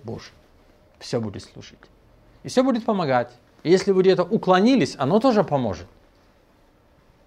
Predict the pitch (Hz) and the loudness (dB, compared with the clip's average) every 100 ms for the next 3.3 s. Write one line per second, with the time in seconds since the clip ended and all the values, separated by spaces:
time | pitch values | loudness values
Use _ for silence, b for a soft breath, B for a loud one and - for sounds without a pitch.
0 | _ _ _ _ - 156 147 196 190 196 | _ _ _ _ -8 -6 0 4 4 4
1 | 185 190 - 185 175 - 269 226 143 120 | 4 2 2 0 0 2 4 6 4 0
2 | - _ _ - 113 135 247 226 170 185 | -10 _ _ -12 -6 2 2 2 0 -2
3 | 151 107 90 | -2 -4 -10